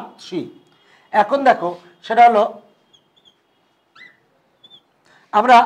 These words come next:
কাটাকাটি করলে এক্স সমান আসে হচ্ছে থ্রি, তার মানে এক্স এর মান আমরা থ্রি পেলাম। এখন এক্স এর মান এক বা দুই নং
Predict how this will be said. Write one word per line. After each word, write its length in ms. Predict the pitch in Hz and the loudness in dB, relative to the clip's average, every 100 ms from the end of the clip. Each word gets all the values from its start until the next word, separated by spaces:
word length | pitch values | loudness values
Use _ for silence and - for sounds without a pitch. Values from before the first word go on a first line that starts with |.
| - - 220 | -2 -6 -2
কাটাকাটি 400 | 214 254 262 196 | 0 2 0 -2
করলে 220 | - 185 - - _ 208 | -4 -4 -8 -16 _ -8
এক্স 140 | 220 - | -8 -8
সমান 200 | 247 247 247 | -4 0 0
আসে 140 | 214 233 | 0 -4
হচ্ছে 180 | 240 269 294 - | -6 -6 -10 -12
থ্রি, 200 | - 196 135 - _ _ - | -12 -12 -12 -18 _ _ -4
তার 120 | 226 | -2
মানে 140 | 247 262 233 | -4 -6 -8
এক্স 140 | 233 262 | -6 -8
এর 60 | 254 | -2
মান 100 | 254 247 | -2 0
আমরা 160 | 233 269 - - _ | 0 0 -2 -14 _
থ্রি 140 | - 285 - | -10 -10 -4
পেলাম। 240 | 214 165 - - _ 220 | -2 -2 -4 -18 _ -6
এখন 140 | 254 226 | -4 -2
এক্স 140 | 233 269 | -2 -2
এর 60 | 262 | 0
মান 120 | 240 233 196 233 | 0 -2 0 0
এক 80 | 208 226 | 2 0
বা 80 | 254 180 | 0 0
দুই 100 | 233 | -10
নং 100 | 226 | -8